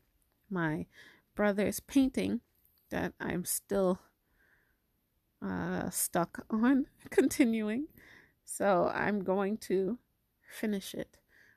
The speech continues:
while the babies are still sleeping. I'm gonna let them sleep. Um, I have to still take a shower, which I will do,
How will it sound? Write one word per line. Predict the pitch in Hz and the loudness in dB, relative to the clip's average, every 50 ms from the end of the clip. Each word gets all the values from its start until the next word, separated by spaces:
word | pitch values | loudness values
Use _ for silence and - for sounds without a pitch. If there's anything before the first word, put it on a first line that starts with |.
| _ | _
while | - 190 185 190 | -8 -6 -6 -6
the | 185 | -4
babies | 185 190 196 214 220 214 208 | -4 -4 -2 -2 -2 -2 -2
are | - 180 | -4 -6
still | - - - 185 185 | -8 -6 -6 -6 -6
sleeping. | - - - - 180 - - 208 233 233 | -6 -6 -6 -6 -6 -6 -6 -8 -8 -10
I'm | - _ _ _ _ _ _ - 165 | -14 _ _ _ _ _ _ -10 -8
gonna | 160 - | -6 -6
let | - 165 - | -8 -8 -8
them | - 160 | -10 -10
sleep. | - - - - - - 277 - - - _ _ _ _ _ _ _ _ _ _ - _ _ _ _ | -10 -10 -8 -8 -8 -8 -8 -10 -16 -20 _ _ _ _ _ _ _ _ _ _ -20 _ _ _ _
Um, | - 185 180 170 170 165 170 170 175 170 175 180 170 - _ _ - _ _ _ _ _ _ _ _ - | -8 -8 -6 -6 -6 -6 -6 -6 -6 -8 -8 -10 -12 -16 _ _ -20 _ _ _ _ _ _ _ _ -12
I | 180 175 | -12 -10
have | 165 185 175 175 - - | -8 -8 -8 -10 -10 -12
to | - - 180 165 160 165 160 _ - _ _ _ _ _ _ _ _ | -6 -4 -2 -2 -2 -2 -4 _ -16 _ _ _ _ _ _ _ _
still | - - - - 185 185 175 165 165 170 - _ _ - - - - - | -20 -20 -14 -10 -8 -6 -4 -4 -6 -6 -10 _ _ -20 -20 -20 -12 -8
take | - 185 180 | -6 -6 -6
a | 208 | -6
shower, | - 175 165 165 165 196 254 - _ _ _ _ | -6 -6 -6 -6 -6 -6 -8 -10 _ _ _ _
which | - 175 165 - - - - _ _ _ _ _ _ _ - | -10 -10 -10 -10 -12 -20 -20 _ _ _ _ _ _ _ -12
I | 170 170 | -10 -8
will | 175 175 190 196 | -6 -6 -8 -6
do, | 190 180 175 175 185 | -4 -4 -4 -4 -6